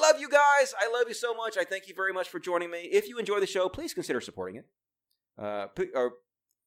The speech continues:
please consider sharing it. That would be great. Like, if you guys are on, like, Facebook or Twitter or social media and forums, just share the shit. Say, "Hey, Dusty's doing a good program. One of the best podcasts in the fucking world. He's talking about important shit."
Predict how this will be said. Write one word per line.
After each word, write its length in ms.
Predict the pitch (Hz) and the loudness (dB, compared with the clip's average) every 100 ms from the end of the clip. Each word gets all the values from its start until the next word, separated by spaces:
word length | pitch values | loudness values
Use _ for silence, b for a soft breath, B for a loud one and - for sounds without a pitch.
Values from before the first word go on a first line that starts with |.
| _ - | _ -6
please 160 | - | -6
consider 240 | 220 247 185 | -6 -4 -4
sharing 460 | - 117 143 95 | -4 -2 -2 -2
it. 100 | 73 - | -10 -2
That 60 | |
would 100 | 190 | -2
be 40 | 101 | -2
great. 280 | 85 139 - _ _ _ _ _ 92 | -4 -4 -4 _ _ _ _ _ -16
Like, 60 | |
if 80 | - | -10
you 60 | 139 | 0
guys 280 | 156 147 135 | 2 2 2
are 120 | 151 | -2
on, 180 | 143 139 | -2 -2
like, 260 | 131 - | -4 -4
Facebook 520 | - 131 - 143 139 131 | -8 -8 -2 2 2 2
or 120 | 82 | -12
Twitter 420 | - 156 135 135 | -4 -2 -2 -2
or 60 | 123 | -4
social 320 | 98 131 120 | -4 -6 -2
media 220 | 135 139 | -2 0
and 100 | 120 | -2
forums, 280 | 147 147 135 | 0 -2 -4
just 220 | 170 - | -10 -10
share 360 | - - 131 269 | -10 -2 0 0
the 80 | - | -2
shit. 260 | - - - | -16 -16 -16
Say, 120 | 247 262 | -12 -6
"Hey, 60 | |
Dusty's 240 | 254 254 226 | -6 -6 -6
doing 140 | 247 | -4
a 20 | |
good 120 | 247 247 | -4 -2
program. 540 | 262 240 226 175 107 _ _ _ _ _ _ _ | -4 -2 0 0 -2 _ _ _ _ _ _ _
One 80 | 202 | -2
of 40 | |
the 40 | 208 | 4
best 160 | 233 | 4
podcasts 420 | 240 240 247 254 247 | 8 6 6 2 0
in 60 | |
the 60 | 226 | 0
fucking 240 | 240 240 | 0 0
world. 220 | 240 262 240 | 0 6 4
He's 100 | - | 6
talking 160 | 240 | 4
about 140 | 240 - | 4 6
important 320 | 240 240 233 | 6 6 0
shit." 320 | 247 262 | 2 4